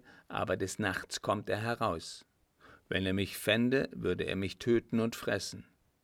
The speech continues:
Ich muss zurückkehren, um die Männer des Dorfes vor ihm zu warnen, damit sie auf ihrer Hut sein werden, wenn er kommen wird, um die Herden zu besuchen.“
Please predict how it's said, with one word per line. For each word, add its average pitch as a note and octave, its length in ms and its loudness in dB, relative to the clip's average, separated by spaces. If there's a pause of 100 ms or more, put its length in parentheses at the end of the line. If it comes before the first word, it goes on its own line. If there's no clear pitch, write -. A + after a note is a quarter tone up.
(420)
Ich G2 160 -2
muss A2+ 280 0
zurückkehren, A#2 800 2
um G2 120 0
die F#2 120 0
Männer G2 320 2
des G2 240 0
Dorfes A2 500 0
vor - 220 -2
ihm G#2+ 320 -2
zu G#2+ 180 -4
warnen, A2+ 560 2 (300)
damit G2 320 2
sie A2 180 4
auf G2+ 160 2
ihrer A2 360 0
Hut B2+ 260 2
sein G2 320 4
werden, G2+ 420 2 (240)
wenn F#2+ 220 0
er G#2 100 0
kommen G2 460 0
wird, G2 540 2
um G2 200 -2
die F2+ 160 0
Herden F2+ 400 2
zu - 160 -6
besuchen.“ A2+ 600 -4